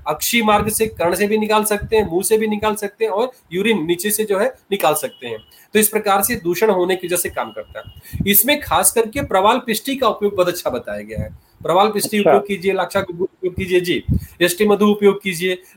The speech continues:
Speaker 1: तो निश्चित रूप से रक्तपित्त यह शांत होता है, यानी पित्त शामक औषधियों का उपयोग बहुत ही लाभदायी होता है, ऐसा है।
Speaker 2: जी वाजपेयी जी, कुछ लोगों को यह होता है कि जैसे, अ,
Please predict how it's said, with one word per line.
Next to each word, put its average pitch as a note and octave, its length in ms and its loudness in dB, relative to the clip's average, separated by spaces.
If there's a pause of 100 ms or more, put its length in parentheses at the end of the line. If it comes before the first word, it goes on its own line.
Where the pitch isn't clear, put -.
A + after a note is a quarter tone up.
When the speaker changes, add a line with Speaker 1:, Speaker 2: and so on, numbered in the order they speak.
Speaker 1:
तो A#3 160 6
निश्चित G#3 320 -2
रूप G#3 100 -2
से G3+ 100 4
रक्तपित्त F3+ 480 -4
यह F3+ 180 2
शांत D#3 420 -2
होता D3 260 -2
है, G3 180 -2
यानी F3+ 140 0
पित्त G3+ 340 -6
शामक F#3+ 340 -4
औषधियों E3 520 -2
का F3 140 0
उपयोग E3 400 2 (220)
बहुत E3+ 220 4
ही G#3 100 4
लाभदायी B2 420 0
होता G#2+ 280 -10
है, G#2+ 100 -14 (260)
ऐसा E3+ 200 2
है। G2+ 240 -12 (920)
Speaker 2:
जी A3 180 6
वाजपेयी C4+ 380 6
जी, D#4+ 340 6
कुछ D4 280 -2
लोगों D#4 220 6
को D#4 100 -6
यह D4+ 140 4
होता D4 320 4
है D4+ 80 0
कि C#4+ 260 -14
जैसे, C#4 500 0
अ, G#3 600 -4